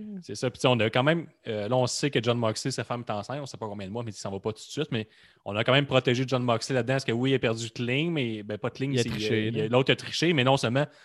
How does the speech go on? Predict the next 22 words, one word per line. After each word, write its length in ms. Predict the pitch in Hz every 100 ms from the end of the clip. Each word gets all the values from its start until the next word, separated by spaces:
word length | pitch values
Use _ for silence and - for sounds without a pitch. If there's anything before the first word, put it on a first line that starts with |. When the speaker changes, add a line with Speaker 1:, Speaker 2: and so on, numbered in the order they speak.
| _
Speaker 1:
là, 120 | 127 139
la, 140 | 117
la 140 | 117 110
trame 220 | 147 151
narrative 440 | 123 113 - 151
est 180 | 120 -
au-dessus 400 | 127 - - 151
de 60 | 123
John 160 | 113
Moxley, 320 | 113 107 -
tu 40 | 151
sais, 40 |
on 200 | 123 107
s'en 180 | - 110
calisse 400 | - 120 117 127
de 80 | 110
John 140 | 104
Moxley 280 | 104 95 -
en 40 | 113
ce 80 | 107
moment, 300 | 98 110
là. 100 | 104